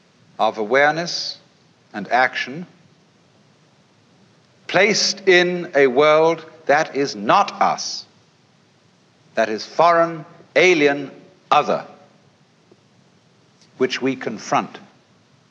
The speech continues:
Whereas, in fact, the way an ecologist describes human behavior is as an action. What you do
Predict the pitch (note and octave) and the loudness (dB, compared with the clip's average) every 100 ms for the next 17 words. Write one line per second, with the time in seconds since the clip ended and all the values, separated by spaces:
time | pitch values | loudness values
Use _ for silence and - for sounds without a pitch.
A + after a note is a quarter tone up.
0 | _ _ _ _ _ _ _ _ _ _ | _ _ _ _ _ _ _ _ _ _
1 | _ _ _ B2+ D#3+ D#3+ F3+ F#3+ F#3+ D#3+ | _ _ _ 0 2 4 2 2 -2 -2
2 | F#3+ D#3 G#2+ - - - - _ B2+ B2+ | 0 0 0 -8 -20 -20 -20 _ -2 2
3 | F3+ G3+ G3 D3+ D3+ D3 - F#3 D3+ G#2+ | 4 4 4 2 0 -2 0 2 2 0
4 | A#2+ - - B2+ B2 - D#3 E3+ E3 - | -2 -2 -4 -2 -2 0 4 4 0 -6
5 | D#3 D#3 C#3+ C#3 C3 C3 A#2+ C3+ A2 F2+ | -6 -6 -8 -12 -12 -12 -6 -4 -4 -6
6 | G2+ - - _ _ _ _ _ _ _ | -8 -10 -20 _ _ _ _ _ _ _
7 | _ _ _ _ _ _ _ _ _ _ | _ _ _ _ _ _ _ _ _ _
8 | _ _ - E3 E3 - D3 E3+ E3+ - | _ _ -2 0 -2 0 2 4 2 -2
9 | - - _ _ _ _ _ _ _ _ | -10 -18 _ _ _ _ _ _ _ _
10 | _ _ _ _ A#2+ C3 E3 G3+ - - | _ _ _ _ -4 0 2 2 0 -4
11 | - A#2 B2+ D3+ F3 C3 F3+ G#3+ - F#3+ | -4 -10 -2 0 0 0 2 2 2 2
12 | E3+ - A2 | 2 0 -8